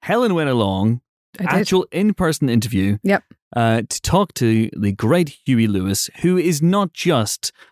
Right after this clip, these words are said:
Speaker 1: of course, linked with Back to the Future in film terms. American Psycho talks about him in
Speaker 2: Mm-hmm.
Speaker 1: great detail. He was in Robert Altman's Shortcuts.
Speaker 2: He was.
Speaker 1: Uh, but anyway, Helen went along, had a good old chat with him. It was handheld mics,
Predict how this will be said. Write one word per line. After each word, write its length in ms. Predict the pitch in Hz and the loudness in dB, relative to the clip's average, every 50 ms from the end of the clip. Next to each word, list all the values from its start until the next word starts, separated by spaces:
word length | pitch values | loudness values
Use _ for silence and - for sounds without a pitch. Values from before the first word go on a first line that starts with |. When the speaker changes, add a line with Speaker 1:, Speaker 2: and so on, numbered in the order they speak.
| _ - | _ -6
Speaker 1:
of 100 | 110 - | -6 -4
course, 300 | - - 107 101 - - | 0 0 0 0 0 0
linked 320 | 104 98 104 101 - - - | 2 2 2 2 0 -2 -4
with 160 | 104 98 98 | -6 -4 -2
Back 160 | - 98 92 | -2 -4 -4
to 60 | - - | -4 -8
the 60 | 95 | -6
Future 320 | - - 98 90 - 98 | -4 -2 -2 -2 -2 -2
in 160 | 87 76 101 101 | -2 -2 -2 -2
film 320 | - - 107 101 101 95 | 0 0 2 2 2 2
terms. 420 | - 104 101 98 98 98 - - - _ _ _ _ _ - | 2 2 2 2 2 0 -2 -4 -10 _ _ _ _ _ -4
American 320 | 120 117 120 120 110 123 | -2 0 0 0 0 -2
Psycho 300 | - - 120 113 - 117 | 0 0 0 0 0 -2
talks 440 | 104 - - - 104 107 - - - | -2 -2 -2 -2 -2 -2 -2 -4 -4
about 300 | 101 - 104 101 98 95 | -2 0 0 0 0 0
him 320 | - 101 104 117 143 156 - _ - | 0 0 0 2 0 -2 -6 _ -6
in 80 | 190 | -4
Speaker 2:
Mm-hmm. 80 | 139 101 | -2 0
Speaker 1:
great 220 | 98 101 98 98 87 | 2 2 0 0 0
detail. 420 | 104 104 - - 117 123 127 - - - - _ | 0 -2 -2 -2 -2 -2 -2 -4 -8 -14 -20 _
He 140 | - - 131 | 0 2 4
was 220 | 131 135 113 110 | 4 4 2 0
in 420 | - - 117 131 151 180 160 120 92 | -2 -4 -2 0 2 2 2 0 -2
Robert 280 | - 110 101 104 107 - - | -2 -2 0 0 0 -2 -2
Altman's 480 | 101 101 92 - 104 104 107 - - - - | -2 -4 -2 0 2 2 2 0 -2 -6 -10
Shortcuts. 680 | - - - - 98 98 - - - 120 151 - - | -8 -4 -2 0 0 0 -2 -2 -2 -2 -2 -2 -2
Speaker 2:
He 60 | - 185 | -2 0
was. 320 | 185 175 196 262 - - - _ _ _ - | 0 0 -2 -4 -6 -10 -16 _ _ _ -6
Speaker 1:
Uh, 200 | - 139 131 131 | -2 0 0 0
but 120 | 127 - 196 | 0 0 0
anyway, 260 | 185 160 131 127 120 | 0 2 2 0 0
Helen 240 | 107 131 170 175 160 | 0 -2 0 0 0
went 140 | 147 135 | 0 0
along, 340 | 127 113 113 113 110 113 123 - - | 0 2 2 2 0 0 -2 -4 -4
had 160 | - 120 117 | 0 0 0
a 40 | 117 | 2
good 160 | - - 147 | 2 2 2
old 120 | 135 120 110 | 2 0 0
chat 220 | - - 117 - | -2 -4 -4 -4
with 100 | - 113 | -4 -4
him. 460 | - 117 110 110 110 107 104 110 - - - | -2 0 2 2 4 2 2 0 -2 -6 -6
It 140 | - 120 127 | -2 0 2
was 140 | 127 127 - | 2 2 0
handheld 600 | - - 160 175 180 170 131 151 160 165 165 - | -2 -2 0 0 0 0 0 0 0 0 0 0
mics, 460 | 151 147 151 147 143 - - - | 0 0 0 0 -2 -4 -6 -8